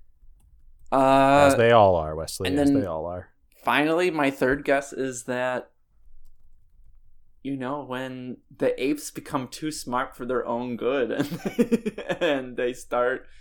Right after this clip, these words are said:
Speaker 1: uh, escaping from zoos and laboratories, his hands become a lot more full, and this heist has got <laughs> away.
Speaker 2: You can't, you can't do both things. It's catch the monkeys or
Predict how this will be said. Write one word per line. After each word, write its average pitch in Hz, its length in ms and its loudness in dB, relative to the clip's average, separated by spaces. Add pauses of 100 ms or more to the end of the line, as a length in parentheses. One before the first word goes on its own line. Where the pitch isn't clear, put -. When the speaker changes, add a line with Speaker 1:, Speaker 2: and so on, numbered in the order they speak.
(360)
Speaker 1:
uh, 117 340 -2
escaping 127 640 -8
from 113 300 -10
zoos 113 480 -12
and 110 180 -16
laboratories, 113 1080 -10 (360)
his 175 200 -10
hands 151 400 -8
become 117 420 -8
a - 100 -6
lot 120 520 -6
more 127 240 -10
full, 127 340 -6
and 113 140 -8
this - 160 -10
heist 123 340 -6
has 107 140 -12
got - 480 -12
<laughs> - 40 -12
away. - 640 0 (960)
Speaker 2:
You - 160 -14
can't, 156 300 2 (160)
you 120 100 -6
can't 156 320 2
do 123 140 6
both 110 320 6
things. 101 360 0
It's 104 140 -8
catch - 320 4
the 170 80 6
monkeys 131 720 4
or 107 440 2